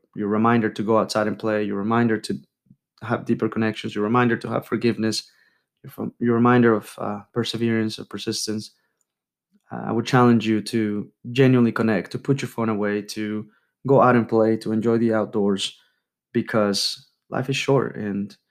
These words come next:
you, you know, you never know. And so at times we just need a little reminder. So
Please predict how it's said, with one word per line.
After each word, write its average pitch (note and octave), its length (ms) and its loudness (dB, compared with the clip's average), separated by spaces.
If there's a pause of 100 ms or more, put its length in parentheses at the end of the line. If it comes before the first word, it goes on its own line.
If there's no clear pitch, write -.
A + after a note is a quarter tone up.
(440)
you, A2+ 120 -8
you A2 220 -4
know, G#2+ 300 -2
you A#2 100 -6
never A#2+ 220 4
know. A#2 240 6
And G2+ 140 2
so G2 320 0 (1300)
at A#2 120 -10
times A#2 380 4
we A#2 100 -2
just A#2+ 180 0
need A#2+ 140 2
a - 20 2
little A#2 200 4
reminder. A2 380 4
So G2+ 300 -2